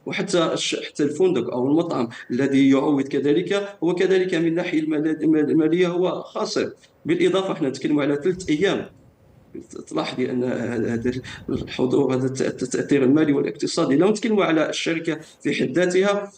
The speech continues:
لاحظنا الشركة الآن قامت ب-، بهبة كبيرة، قامت بتجديد عدد كبير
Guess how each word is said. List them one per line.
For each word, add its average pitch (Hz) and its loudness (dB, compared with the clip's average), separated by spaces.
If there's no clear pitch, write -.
لاحظنا 214 0
الشركة 143 -4
الآن 147 -2
قامت 131 -6
ب-، 135 0
بهبة 139 0
كبيرة، 139 -2
قامت 147 0
بتجديد 139 -2
عدد 127 -4
كبير 151 0